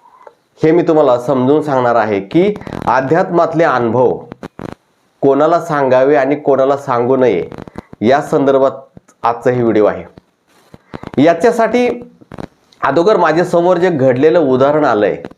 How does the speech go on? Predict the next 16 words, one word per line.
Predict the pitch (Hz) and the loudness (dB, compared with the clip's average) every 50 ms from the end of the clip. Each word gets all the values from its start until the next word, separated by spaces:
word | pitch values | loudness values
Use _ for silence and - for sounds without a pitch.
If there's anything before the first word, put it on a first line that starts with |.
| - _ _ - _ _ _ - | -20 _ _ -20 _ _ _ -2
हे | 170 180 | 0 2
उदाहरण | 170 147 147 143 160 170 190 208 208 190 | 4 2 2 2 2 2 2 2 0 0
तुम्हाला | 196 190 190 180 180 | 0 2 2 2 0
सांगतो | 180 180 175 156 139 127 110 - 123 107 95 87 | 0 0 -2 -2 0 -2 0 0 0 2 2 2
आणि | 98 110 113 120 | 0 0 -2 -2
त्यानंतर | 117 160 135 135 147 147 139 - 151 147 | 0 0 0 2 2 0 0 0 0 0
मग | 156 156 | 0 0
व्हिडिओ | 143 135 135 127 131 127 127 | 0 2 2 2 2 0 0
समजून | 123 135 139 120 113 110 113 113 117 | -2 -2 -2 -2 0 0 0 0 0
सांगतो. | 117 101 87 82 - 78 71 - - _ _ _ _ _ _ _ _ _ _ _ _ _ _ _ _ _ _ _ _ _ _ _ _ _ _ - - _ - _ _ | -2 -4 -6 -4 -6 -8 -8 -8 -14 _ _ _ _ _ _ _ _ _ _ _ _ _ _ _ _ _ _ _ _ _ _ _ _ _ _ -20 -20 _ -20 _ _
आमच्या | 135 143 143 - 202 190 190 196 190 190 165 - - - - _ _ _ _ _ _ _ _ _ _ _ _ _ _ - - | -2 -2 0 2 2 4 4 4 4 2 2 -2 -6 -14 -20 _ _ _ _ _ _ _ _ _ _ _ _ _ _ -18 -16
सातारा | - - 156 147 147 156 185 185 196 | -6 -2 -2 -2 0 0 0 0 2
जिल्ह्यामधीलच | 190 170 175 165 170 175 175 170 165 156 165 156 131 104 - - - - - - - - - - _ _ _ - - _ _ _ _ _ _ _ _ _ _ _ _ _ _ _ _ _ - | 2 2 2 2 2 2 2 2 2 2 2 2 0 -2 -4 -8 -16 -18 -18 -18 -18 -18 -20 -20 _ _ _ -20 -20 _ _ _ _ _ _ _ _ _ _ _ _ _ _ _ _ _ -2
एक | 160 165 | -2 0
मुलगी | 170 160 147 139 135 139 160 | 2 0 0 0 2 2 0
आहे, | 139 120 117 120 110 82 69 | 0 0 0 0 0 -2 -2